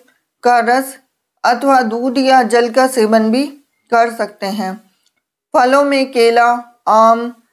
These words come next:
अंगूर आदि के साथ सूखे मेवे जैसे बादाम, पिस्ता आदि का सेवन भी करना चाहिए।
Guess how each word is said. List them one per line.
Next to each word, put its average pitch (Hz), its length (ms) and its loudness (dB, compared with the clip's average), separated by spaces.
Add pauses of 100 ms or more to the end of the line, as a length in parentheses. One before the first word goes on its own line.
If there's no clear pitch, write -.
(100)
अंगूर 226 720 -2
आदि 226 320 0
के 269 160 -4
साथ 240 320 0
सूखे 240 300 -6
मेवे 226 460 -2 (1500)
जैसे 233 300 2
बादाम, 226 640 0
पिस्ता 233 520 -2 (200)
आदि 220 280 0
का 269 160 2
सेवन 220 400 -2
भी 254 140 -4 (240)
करना 208 360 0
चाहिए। 185 540 -4